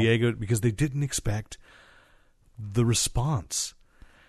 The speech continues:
And that's, I think that's the big story. If you wanna say everything in common this year, this year,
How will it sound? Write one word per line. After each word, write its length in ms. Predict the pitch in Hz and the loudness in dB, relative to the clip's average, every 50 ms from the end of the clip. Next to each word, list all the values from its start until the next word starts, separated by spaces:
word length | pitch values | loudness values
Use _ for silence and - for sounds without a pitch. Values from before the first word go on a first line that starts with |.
| _ - - | _ -8 -2
And 160 | - 123 123 | 2 4 6
that's, 220 | 131 131 127 - - | 6 6 4 4 0
I 200 | 123 - - 117 | 0 0 0 0
think 260 | 98 139 143 135 - | 2 0 0 0 0
that's 340 | - 113 120 127 127 - - | 0 -2 -2 -2 -6 -10 -8
the 120 | - - | -6 -2
big 220 | 120 120 127 117 - | 0 2 2 2 0
story. 520 | - - - 113 110 113 113 113 113 104 - | -2 -2 0 2 2 4 4 2 2 0 -4
If 160 | - 107 - | -6 -6 -4
you 120 | 113 113 110 | -4 -4 -2
wanna 200 | 113 127 131 135 | -2 -2 -2 -2
say 220 | - - 123 117 | -2 -2 -2 -2
everything 480 | 104 113 113 131 123 - 131 127 123 113 | -2 -4 -6 -6 -4 -4 -4 -4 -4 -4
in 140 | 107 104 101 | -6 -8 -8
common 420 | - - 110 107 107 110 117 120 | -6 -6 -4 -4 -2 -2 -2 -2
this 220 | 123 127 120 - - | -2 -4 -4 -4 -6
year, 220 | 131 117 127 127 - | -6 -6 -6 -10 -8
this 320 | 123 113 120 120 - - | -4 -4 -2 -2 -2 -4
year, 280 | 135 131 131 139 147 | -4 -4 -4 -4 -6